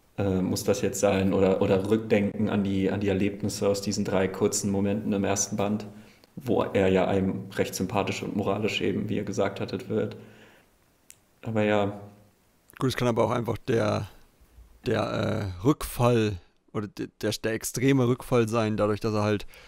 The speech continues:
Speaker 2: er hat versucht, mit Devon jemand anders zu sein, moralischer, positiver, optimistischer, hat dann gemerkt, es funktioniert nicht, wo ich hingehe,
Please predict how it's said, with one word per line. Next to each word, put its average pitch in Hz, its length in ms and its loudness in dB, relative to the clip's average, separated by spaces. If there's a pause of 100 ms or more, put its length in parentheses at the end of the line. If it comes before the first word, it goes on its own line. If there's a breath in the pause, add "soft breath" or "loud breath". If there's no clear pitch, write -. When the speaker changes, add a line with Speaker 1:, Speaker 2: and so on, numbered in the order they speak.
(380 loud breath)
Speaker 2:
er 117 100 0
hat 123 140 2
versucht, 135 380 2
mit 127 240 -2
Devon 135 320 4
jemand 123 240 -2
anders 156 340 0
zu 170 100 -2
sein, 165 460 -2 (560)
moralischer, 120 680 4
positiver, 120 920 -2 (480)
optimistischer, 135 840 0 (460)
hat 127 180 0
dann 131 180 4
gemerkt, 123 540 2 (320)
es - 80 -16
funktioniert 131 520 2
nicht, 151 360 -2
wo 127 100 4
ich 113 100 -2
hingehe, 131 520 2